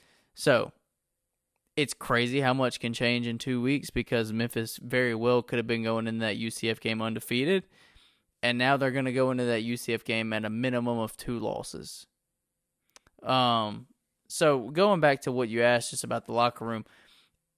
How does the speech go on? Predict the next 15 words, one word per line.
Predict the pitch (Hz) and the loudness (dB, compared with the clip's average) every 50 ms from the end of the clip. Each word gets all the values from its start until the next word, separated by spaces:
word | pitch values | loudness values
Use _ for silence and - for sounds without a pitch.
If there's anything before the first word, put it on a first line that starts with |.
| _ _ _ _ | _ _ _ _
you | - - 120 135 131 | -16 -12 -6 -2 2
have | 135 143 139 | 2 2 2
the | 135 - | 0 -4
positive | - 147 135 135 143 139 147 135 131 | 2 4 6 6 6 6 2 0 2
outlook, | 135 131 127 117 117 127 131 131 127 - - | 4 4 4 4 2 2 0 0 0 -2 -4
which | - 120 120 117 - | -8 -8 -8 -6 -6
is, | 120 120 117 | -6 -6 -6
you | 120 123 | -4 -4
know, | 120 113 | -4 -2
we, | 113 127 123 117 - - | -2 -4 -6 -6 -8 -6
let's | 117 123 - - | -6 -6 -6 -2
go | - 131 | -2 0
run | 123 120 123 127 123 | 0 2 0 0 0
the | 120 117 | -2 -4
table. | - - 120 110 110 - 82 92 104 - | -6 -6 -6 -6 -6 -6 -8 -12 -12 -14